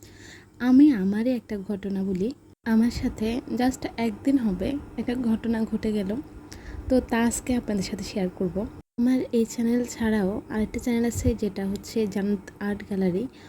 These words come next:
ওইটাতে আমি কন্টিনিউ ড্রয়িং ভিডিও ছাড়ি। ওইটা আমার অনেক শখের, মানে অনেক আশা, সব কিছু মিলিয়ে ওইটাতে অনেক পরিশ্রম আমি করি, কিন্তু আজকে দুই বছর হয়ে গেছে, ওইটাতে আমি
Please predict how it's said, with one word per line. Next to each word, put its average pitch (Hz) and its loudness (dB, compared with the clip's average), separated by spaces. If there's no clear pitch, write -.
ওইটাতে 233 0
আমি 240 2
কন্টিনিউ 220 0
ড্রয়িং 208 4
ভিডিও 208 2
ছাড়ি। 196 0
ওইটা 247 -2
আমার 254 4
অনেক 240 2
শখের, - -8
মানে 233 4
অনেক 214 4
আশা, 214 -2
সব 220 -4
কিছু 220 -2
মিলিয়ে 202 2
ওইটাতে 190 -2
অনেক 208 0
পরিশ্রম 196 0
আমি 185 0
করি, 190 -2
কিন্তু 277 6
আজকে 254 0
দুই 202 2
বছর 190 0
হয়ে 220 4
গেছে, 202 -2
ওইটাতে 190 -2
আমি 190 2